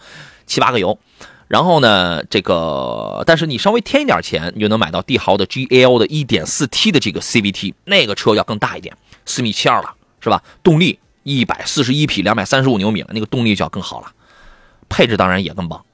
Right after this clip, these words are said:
好吧？这个就是我对于这三个车的这个观点，根据你的需要，你自己去琢磨啊。知足常乐说：“杨老师你好，起亚的傲跑、朗逸啊，准备都要个自动挡，家用长期开，不要求保值空间。”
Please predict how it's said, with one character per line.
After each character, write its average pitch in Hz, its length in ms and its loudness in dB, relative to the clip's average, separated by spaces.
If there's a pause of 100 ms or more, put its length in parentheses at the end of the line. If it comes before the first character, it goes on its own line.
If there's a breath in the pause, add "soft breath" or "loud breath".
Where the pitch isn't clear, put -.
(400)
好 87 80 -6
吧？ 78 200 -8 (120)
这 135 80 2
个 123 80 6
就 113 80 4
是 104 80 0
我 87 120 0
对 104 120 2
于 107 80 4
这 107 120 2
三 104 160 0
个 92 60 -6
车 104 160 0
的 98 80 2
这 90 160 -2
个 67 380 -6
观 95 180 0
点， - 160 -6 (220)
根 101 120 2
据 107 220 4
你 101 180 0
的 104 200 2 (240)
需 - 180 -4
要， 92 160 2 (220)
你 95 120 -6
自 95 120 -2
己 87 80 -2
去 95 100 -8
琢 73 180 -14
磨 - 160 -16 (220)
啊。 131 160 0 (560 loud breath)
知 - 80 0
足 269 140 2
常 214 120 6
乐 220 100 6
说 208 100 6
：“杨 208 80 6
老 190 100 6
师 175 80 4
你 165 80 4
好， 98 300 2
起 - 160 -2
亚 185 120 6
的 185 60 2
傲 202 220 4
跑、 110 180 4
朗 101 240 2
逸 185 180 0
啊， 95 160 2
准 107 140 -6
备 156 80 -4
都 233 100 0
要 226 120 6
个 135 80 0
自 165 80 -6
动 175 100 -2
挡， 82 300 0
家 165 160 2
用 160 160 -2
长 - 180 -4
期 160 140 -4
开， 156 240 4
不 277 120 -6
要 349 140 2
求 117 160 2
保 92 160 4
值 95 300 -2
空 120 200 -6
间。” 113 240 2